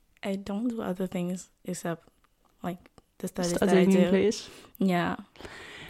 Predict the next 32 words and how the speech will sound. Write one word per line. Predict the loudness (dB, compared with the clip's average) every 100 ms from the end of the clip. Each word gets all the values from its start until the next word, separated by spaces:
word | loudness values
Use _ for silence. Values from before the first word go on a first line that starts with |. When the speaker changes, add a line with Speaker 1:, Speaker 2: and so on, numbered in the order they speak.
| -18 0
Speaker 2:
Well, | 4 6
that's | 6 4 2
very | 2 2 2
interesting | 0 -2 -6 -4 -2
indeed. | 0 2 2 2 4 10
Speaker 1:
<laughs> |
Speaker 2:
I, | 10 10 4
I |
think | 2 0
actually | 0 2 2
the | 2
first | 2 0
question | 0 -2 0
I'm | 0
probably | 0 0 0
gonna | 0
ask | 0 -2 -2
is, | -2 0 -2 -8 _ _ -20 -20 -20 -20 -18 -2
I'm | 6
not | 8 8
sure | 6 6
I've | 6
ever | 4 2
asked | 2 2 0 -2
you | 0 0
this | -2
question | -2 -4 -2 -4
before. | -4 -2 0 0 -4 -12 -18 -20 -20 -20 _ _
Why | 8
did | 8 4
you | 0
choose | -2 -4